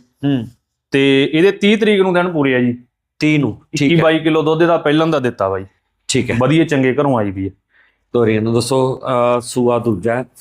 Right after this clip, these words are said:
Speaker 1: ਤੀਹ ਤਰੀਕ ਨੂੰ ਇਹਦੇ ਦਿਨ ਪੂਰੇ ਆ। ਤੇਈ ਤਰੀਕ ਅੱਜ ਜਦੋਂ ਵੀਡੀਓ ਬਣਾ ਰਹੇ ਹਾਂ,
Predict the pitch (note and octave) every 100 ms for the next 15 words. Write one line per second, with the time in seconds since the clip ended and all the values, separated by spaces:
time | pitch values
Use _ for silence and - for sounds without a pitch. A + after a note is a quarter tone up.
0 | - - _ _ _ D3+ E3 D#3+ C#3 A#2
1 | A#2+ B2 A#2+ A#2 G2 - B2+ A#2+ A2+ A#2+
2 | B2 B2 A2+ A2+ A#2 C3+ - C3 B2+ B2
3 | B2 A#2+ A2+ A#2 G#2+ G2 A2+ A2 A2 A2+
4 | A2 G#2 A2 C3 C3 B2 A#2 A#2 A#2+ B2+